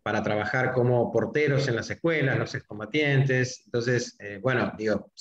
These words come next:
hoy se les garantiza el acceso a un, a un trabajo muy buen, muy bien pago, porque estas pensiones realmente son, son importantes. Este, pero bueno, llegaron bastante tarde,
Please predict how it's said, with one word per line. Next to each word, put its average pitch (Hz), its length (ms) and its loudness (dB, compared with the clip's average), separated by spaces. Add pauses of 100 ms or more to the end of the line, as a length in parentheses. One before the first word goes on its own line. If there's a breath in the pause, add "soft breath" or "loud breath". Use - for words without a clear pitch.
(140)
hoy 123 180 0
se 131 140 2
les 113 100 2
garantiza 113 520 0
el 107 80 0
acceso 113 340 -4
a 107 60 -2
un, 107 160 -6
a 104 40 -8
un 110 140 -10
trabajo 131 720 2
muy 135 220 4
buen, 120 500 0
muy 123 640 0
bien 123 240 -2
pago, 160 340 -2
porque 107 400 -4 (480 loud breath)
estas - 280 -4
pensiones 135 520 2
realmente 123 400 4
son, 127 320 0
son 131 160 0
importantes. 139 800 0 (380 loud breath)
Este, 120 360 -2 (200)
pero 131 160 0
bueno, 135 580 -2 (180)
llegaron 151 380 0
bastante 160 380 0
tarde, 170 680 -2